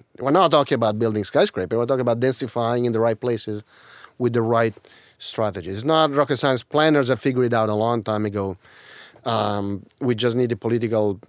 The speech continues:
uh, tide to turn. I think the Bay Area is turning.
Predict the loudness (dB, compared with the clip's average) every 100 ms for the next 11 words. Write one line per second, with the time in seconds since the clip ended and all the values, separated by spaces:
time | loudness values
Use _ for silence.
0 | _ _ _ -12 -8 -8 -8 -8 -2 -2
1 | -2 -4 0 2 2 -2 -6 _ -20 -6
2 | 2 4 6 6 6 6 6 4 2 2
3 | 4 4 0 -6